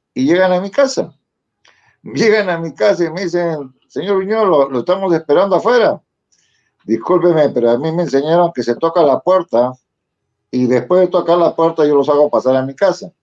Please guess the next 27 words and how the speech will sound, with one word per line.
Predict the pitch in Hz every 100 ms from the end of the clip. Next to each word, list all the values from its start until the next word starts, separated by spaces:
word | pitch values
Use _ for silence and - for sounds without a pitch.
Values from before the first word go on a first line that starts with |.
| _ _ _ _ _ - -
Es | 151
así | 160 165 180
como | 170 147
ingresan | 135 160 156 170
a | 151
mi | 135
domicilio | 127 123 127 139 151 156
un | 160
efectivo | 143 135 156 160 147
policial | 160 147 147 147 170 - - - _ _
y | - 123
me | 120 127
trae | 127 160 165
una | 165 165
notifica-, | 156 139 131 120 120 - 131 -
dos, | 208 180 160 -
dos | 202 196
documentos. | 160 - 151 143 107 - 85 _ _ _ _ _ _ -
Una | 175 202
notificación | 190 160 147 139 135 135 139 175 170
para | 151 123
que | 117
me | 113 110
presente | 113 110 156 160 - 143 -
en | 120
Los | 110 110
Cibeles, | - 127 156 156 147 151 -